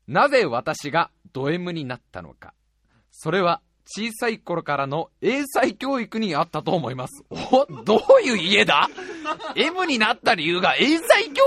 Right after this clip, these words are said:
育？物心がついた頃には、私は父に小豚ちゃんと呼ばれていました。その成果として、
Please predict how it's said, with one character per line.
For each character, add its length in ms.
育？ 220
物 260
心 380
が 120
つ 160
い 120
た 140
頃 260
に 120
は、 180
私 360
は 160
父 340
に 160
小 140
豚 280
ち 80
ゃ 100
ん 80
と 120
呼 100
ば 140
れ 80
て 100
い 100
ま 120
し 100
た。 160
そ 140
の 100
成 260
果 160
と 140
し 100
て、 220